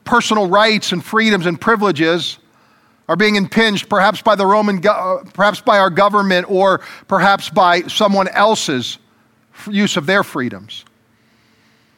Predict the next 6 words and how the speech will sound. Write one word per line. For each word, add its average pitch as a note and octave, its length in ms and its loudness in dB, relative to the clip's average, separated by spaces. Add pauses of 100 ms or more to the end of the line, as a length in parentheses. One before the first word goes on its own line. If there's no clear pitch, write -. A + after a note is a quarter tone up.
(280)
When G#3 260 0
churches A#3+ 460 0
were A3 180 2
encouraged A3+ 640 0
and G3 160 -2
urged G3 600 0